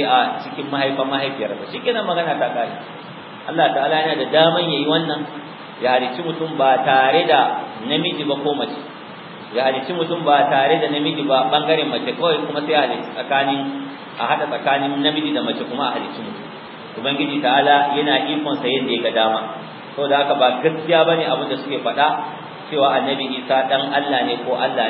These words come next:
ne, ko Annabi Isa ɗan shege ne, kamar yadda wato ainihin Yahudawa suke faɗa. Saboda haka in dai ka yi imani da halittar Annabi Adam, to me yasa ba za ka yi imani da halittar Annabi Isa ba? Wanda ya halicci mutum ba uwa ba uba,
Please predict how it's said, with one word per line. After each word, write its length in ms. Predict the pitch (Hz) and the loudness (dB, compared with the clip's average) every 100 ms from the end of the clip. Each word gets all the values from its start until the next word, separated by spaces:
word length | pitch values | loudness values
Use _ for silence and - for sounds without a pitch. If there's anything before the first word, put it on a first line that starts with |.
| 131 | -2
ne, 160 | - - | -4 -2
ko 100 | 156 | -2
Annabi 320 | 127 135 127 123 | -2 -4 -4 -6
Isa 320 | 123 131 131 | 2 4 4
ɗan 160 | 135 135 | 2 -2
shege 320 | 139 147 135 123 | -2 -2 -2 -2
ne, 160 | 143 | -2
kamar 160 | 127 123 | 0 0
yadda 340 | 135 135 131 120 - - - - - - | 0 2 2 2 0 -6 -12 -14 -16 0
wato 240 | 117 117 120 | 2 4 2
ainihin 640 | 127 127 127 127 127 123 | 0 0 -4 -4 -4 -2
Yahudawa 640 | 131 135 123 131 127 123 | -2 -2 2 6 6 4
suke 160 | - 110 | -2 -4
faɗa. 240 | 104 101 - - - - - - | -4 -6 -8 -12 -14 -16 -16 -14
Saboda 320 | - 139 127 135 | -4 2 4 4
haka 100 | 131 | 2
in 220 | 151 156 | 0 0
dai 160 | 165 | 0
ka 160 | 165 175 | 4 4
yi 300 | 175 175 185 | 4 2 0
imani 280 | 185 196 175 | 2 2 2
da 100 | 147 | 0
halittar 360 | 135 160 175 143 | 0 -2 -4 -4
Annabi 380 | 131 151 147 | -2 -2 -2
Adam, 320 | 151 185 180 143 - - - - - | 0 2 0 -4 -8 -14 -14 -16 -10
to 80 | 135 | -4
me 100 | 165 | 0
yasa 140 | 180 | 2
ba 100 | 185 | 4
za 100 | 170 170 | 4 2
ka 60 | 156 | 0
yi 80 | |
imani 220 | 151 160 139 | -2 -2 0
da 80 | 131 | -2
halittar 340 | 135 151 127 | -2 -2 -2
Annabi 300 | 139 139 - | -2 -6 -6
Isa 160 | 127 123 | -2 -2
ba? 120 | 120 - - - - - - - - | -2 -6 -12 -14 -16 -16 -16 -16 -4
Wanda 260 | 143 175 185 | 0 2 4
ya 140 | 185 | 4
halicci 300 | 165 147 151 | 4 2 -2
mutum 320 | 170 160 165 156 | -4 -4 -2 4
ba 140 | 165 160 | 6 6
uwa 240 | 160 156 | 6 4
ba 120 | 156 - - | 6 4 4
uba, 200 | 147 | 4